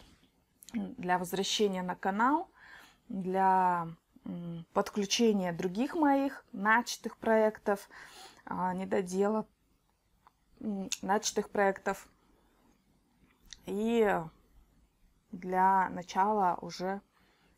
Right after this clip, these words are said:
новых проектов. Поэтому,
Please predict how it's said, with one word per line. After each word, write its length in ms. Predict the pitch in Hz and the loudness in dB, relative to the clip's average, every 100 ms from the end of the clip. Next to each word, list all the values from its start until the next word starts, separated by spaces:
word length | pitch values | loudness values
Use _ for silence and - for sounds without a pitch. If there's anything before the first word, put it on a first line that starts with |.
| _ _ | _ _
новых 600 | 170 180 180 170 165 - _ _ _ _ | -10 -6 -4 -6 -10 -14 _ _ _ _
проектов. 520 | 175 170 - - - - _ - - - - - _ | -16 -16 -18 -20 -20 -20 _ -20 -20 -20 -20 -20 _
Поэтому, 800 | 170 185 190 185 180 175 170 | -8 -8 -6 -6 -6 -4 -6